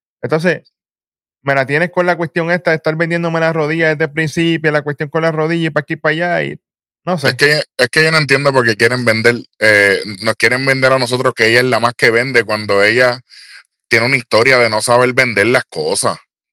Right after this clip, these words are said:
Speaker 1: Se confunde de pierna y todo.
Speaker 2: Entonces te digo que es como que, ajá.
Speaker 1: Yo no sé,
Speaker 2: Entonces
Speaker 1: yo no sé, yo pienso que aquí deberían haber, de haberle dado un poquito más de spot a Nia Jax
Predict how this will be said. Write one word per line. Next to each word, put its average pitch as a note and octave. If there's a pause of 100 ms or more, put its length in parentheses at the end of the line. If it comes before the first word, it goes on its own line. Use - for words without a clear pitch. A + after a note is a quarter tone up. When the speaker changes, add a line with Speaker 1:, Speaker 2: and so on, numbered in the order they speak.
(600)
Speaker 1:
Se A2+
confunde B2+
de D3+
pierna D#3
y D3
todo. F3 (460)
Speaker 2:
Entonces G#2+
te A#2+
digo A#2
que G#2
es G2
como A#2
que, G2+
ajá. F#2+ (920)
Speaker 1:
Yo B2+
no C3
sé, G#2
Speaker 2:
Entonces G#2+
Speaker 1:
yo A#2 (1900)
no C#3
sé, A#2
yo B2
pienso D#3+
que D3
aquí D3
deberían D#3
haber, D3+
de C#3
haberle C#3+
dado D#3+
un D#3
poquito D3
más D3
de C#3+
spot C#3+
a C#3
Nia C#3
Jax -